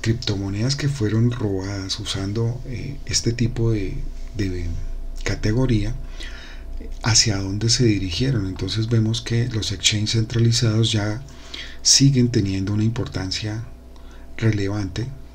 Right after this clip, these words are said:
Por eso es que se, se busca regularlos tanto, porque, pues, por ahí pueden tratar de atacar, eh, estos, mm, este financiamiento de, o estos fondos que utilizan los ciberatacantes para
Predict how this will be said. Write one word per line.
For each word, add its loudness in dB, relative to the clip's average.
Por -2
eso 0
es 2
que 2
se, -2
se -2
busca 2
regularlos 2
tanto, 2
porque, -6
pues, -4
por -2
ahí -4
pueden 2
tratar -2
de 0
atacar, -2
eh, -6
estos, 0
mm, -6
este 0
financiamiento 0
de, 0
o 0
estos 0
fondos 4
que -4
utilizan 2
los 0
ciberatacantes -2
para 0